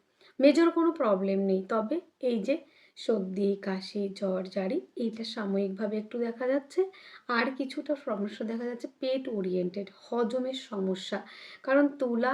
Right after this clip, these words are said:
এই মুহূর্তে একটু খাওয়া দাওয়ার সিস্টেমটা ঠিক রাখছে না, এই জন্য তুলার জন্য কিন্তু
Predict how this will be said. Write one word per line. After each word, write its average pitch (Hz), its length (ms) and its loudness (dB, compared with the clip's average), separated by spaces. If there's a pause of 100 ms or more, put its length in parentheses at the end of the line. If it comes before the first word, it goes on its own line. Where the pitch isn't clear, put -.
এই 269 160 4
মুহূর্তে 254 420 -4
একটু 240 260 -8
খাওয়া 202 360 -4
দাওয়ার 208 260 -4 (100)
সিস্টেমটা 254 560 -6 (140)
ঠিক 262 300 -4
রাখছে 185 480 -4
না, 202 120 -4 (680)
এই 277 220 6
জন্য 277 300 4 (420)
তুলার 247 400 4
জন্য 208 320 0
কিন্তু 196 240 -2